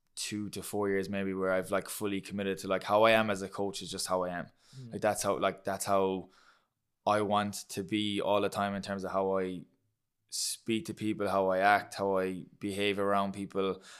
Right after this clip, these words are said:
Speaker 1: how I help people with different things. I think that has been the biggest thing for me, like, being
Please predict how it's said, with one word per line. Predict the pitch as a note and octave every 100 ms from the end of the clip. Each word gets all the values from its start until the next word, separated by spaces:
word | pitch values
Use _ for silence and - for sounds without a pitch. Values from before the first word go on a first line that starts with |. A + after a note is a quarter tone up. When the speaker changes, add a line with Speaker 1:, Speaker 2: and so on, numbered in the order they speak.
| -
Speaker 1:
how | - G2+ G2
I | G2 F2+
help | E2 G#2 G2 -
people | - G#2 G2+
with | F#2+ F#2
different | F#2+ G2 F#2+
things. | G2+ F#2+
I | F#2
think | F#2+ - - -
that | G#2 G2
has | F#2+
been | F#2 F#2+
the |
biggest | F2+ G2 F#2 -
thing | G2
for | F#2 G2
me, | G2 F#2+ F#2+ - _
like, | F#2 F#2 - _ _ _ _ _
being | - G#2 G2 G2 F#2+ F#2+